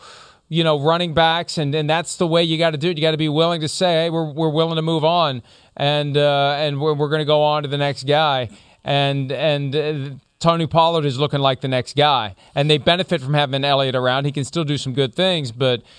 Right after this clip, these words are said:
he was the better of the two yesterday, and I have a feeling we're gonna be saying that, uh, multiple times over the balance of the season.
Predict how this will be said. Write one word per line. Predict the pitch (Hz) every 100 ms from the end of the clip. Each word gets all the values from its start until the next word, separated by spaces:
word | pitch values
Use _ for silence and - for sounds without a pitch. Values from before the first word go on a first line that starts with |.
| - -
he | - 160 185
was | 185 175 143
the |
better | 139 160 160 160
of | 123
the | 139
two | -
yesterday, | 156 139 156 - 139 135
and | 131
I |
have | 131
a | 131
feeling | 160 147 135
we're | 135
gonna | 131
be | 120
saying | 113 - 147 139
that, | 127 123 117 - _ _ _ _ -
uh, | - 82 82 87 82 90
multiple | 151 156 160 131
times | 139 156 147 139 123
over | 123
the | 113
balance | 123 123 117 107
of |
the | 104
season. | - 123 92